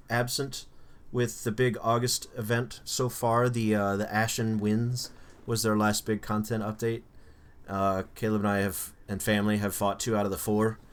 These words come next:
and, uh, they're largely the same encounter most of the time. They have, like, different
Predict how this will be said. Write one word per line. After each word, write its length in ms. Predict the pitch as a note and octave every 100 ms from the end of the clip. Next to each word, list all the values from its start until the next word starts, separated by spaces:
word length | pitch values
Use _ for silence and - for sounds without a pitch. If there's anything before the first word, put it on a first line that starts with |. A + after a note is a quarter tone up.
| - - - -
and, 500 | G2+ G2+ G2+ G2+ G2
uh, 460 | G2 F#2+ F#2+ F#2+ F#2+
they're 140 | G#2
largely 400 | G2+ G2 F#2+ G2
the 100 | F2
same 220 | - E2 D#2+
encounter 380 | D#2 D#2 D2 D2+
most 200 | D2+ -
of 40 | -
the 60 |
time. 140 | D#2+ D#2+
They 80 | F#2
have, 100 | D2+
like, 140 | D2
different 300 | D#2 D2+ D2+